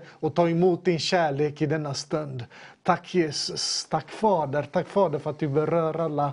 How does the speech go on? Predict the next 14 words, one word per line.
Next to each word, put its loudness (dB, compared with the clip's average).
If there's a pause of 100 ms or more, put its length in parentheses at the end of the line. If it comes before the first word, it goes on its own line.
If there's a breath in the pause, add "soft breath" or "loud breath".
(100)
och -4
helar 2
alla 0
som -6
sitter -6
hemma -6
och -16
tittar -4
på 0
det 6
här 2
just -4
nu, -4
Fader. -12